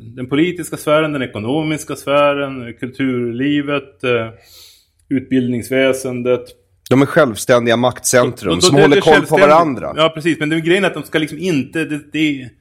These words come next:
Speaker 1: inget av de där ska, ska liksom få ett övertag och inbegripa flera andra.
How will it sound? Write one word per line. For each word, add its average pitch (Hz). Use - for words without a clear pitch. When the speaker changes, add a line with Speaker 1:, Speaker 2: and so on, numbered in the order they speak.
Speaker 1:
inget 151
av 208
de 180
där 131
ska, 127
ska -
liksom 131
få 139
ett 131
övertag 143
och 139
inbegripa 131
flera 135
andra. 156